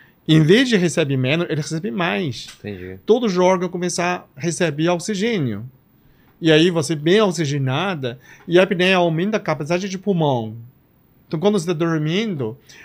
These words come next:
Speaker 1: é, a gente fala assim, "Eu nasci num lugar frio, meu nariz, esse buraco é pequeno. Quem nasce no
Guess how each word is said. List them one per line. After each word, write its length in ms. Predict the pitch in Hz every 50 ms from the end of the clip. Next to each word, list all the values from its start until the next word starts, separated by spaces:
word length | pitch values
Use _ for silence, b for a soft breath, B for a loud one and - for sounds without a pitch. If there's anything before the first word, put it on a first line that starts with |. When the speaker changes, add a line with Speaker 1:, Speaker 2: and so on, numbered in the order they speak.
| B B B B
Speaker 1:
é, 460 | - 139 135 131 127 123 117 113 - -
a 160 | 101 135 135
gente 220 | 135 143 135 165
fala 220 | - - 156 143 147
assim, 300 | 131 - 160 147 131 117
"Eu 120 | 92 131
nasci 320 | 135 151 160 151 - -
num 100 | 160 156
lugar 280 | 147 143 131 139 131 127
frio, 280 | 131 - 143 165 180 156
meu 160 | 143 143 151 156
nariz, 360 | 147 139 135 147 165 170 160
esse 240 | 160 151 135 131 151
buraco 300 | 151 156 147 151 151 160
é 80 | 160
pequeno. 600 | 151 - 175 - 190 170 160 147 135 120 110 107 107
Quem 100 | - 143
nasce 280 | 143 147 147 131 - 151
no 200 | 143 143 139